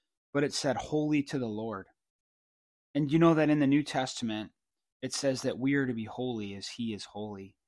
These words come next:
Uh, God is holy, and to be in his midst, he desires our pursuit also of holiness. He had a breastplate with twelve stones in it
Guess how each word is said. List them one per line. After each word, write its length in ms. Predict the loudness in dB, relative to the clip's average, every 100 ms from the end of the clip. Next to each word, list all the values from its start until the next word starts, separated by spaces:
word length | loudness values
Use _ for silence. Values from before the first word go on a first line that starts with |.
| _ _ _ _ _ -10
Uh, 100 | -8
God 260 | -2 0 0
is 140 | -4
holy, 500 | -4 -4 -2 -4 -8
and 360 | -8 -4 -4 -6 _ _ _ _
to 100 | -6
be 180 | 0 4
in 80 | 4
his 180 | 4 0
midst, 600 | 0 2 0 -6 -12 -14 _ _ _ _ _ _
he 180 | -10 -2
desires 720 | 0 2 2 0 0 -2 -8 -4
our 240 | -2 0
pursuit 640 | -4 -6 -6 -4 -2 -2 -2
also 540 | -4 -4 -2 -4 -4 -4
of 240 | -6 -6 -8
holiness. 840 | -6 -4 -2 -4 -6 -8 -10 -10 _ _ _ _ _ _
He 140 | 0
had 160 | 2 2
a 60 | 0
breastplate 720 | 0 0 -2 -6 -4 -2 -2
with 160 | -6 -8 _ -8
twelve 360 | -2 0 -2 -4
stones 540 | -10 -4 0 2 0
in 120 | -2 -6
it 180 | -10